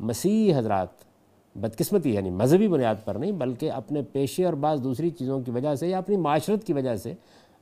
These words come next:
اگر لوگوں کی نگاہوں میں اس طرح نہیں آتے تو اس کا تعلق اصل میں معاشرتی مسائل سے ہے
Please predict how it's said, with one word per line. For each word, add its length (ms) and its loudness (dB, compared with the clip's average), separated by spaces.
اگر 320 2
لوگوں 320 2
کی 140 0
نگاہوں 360 4
میں 240 2
اس 200 -2
طرح 180 2
نہیں 300 6
آتے 320 0
تو 200 -4
اس 200 -2
کا 140 0
تعلق 360 0
اصل 160 2
میں 140 2
معاشرتی 580 2
مسائل 400 0
سے 120 -18
ہے 100 -18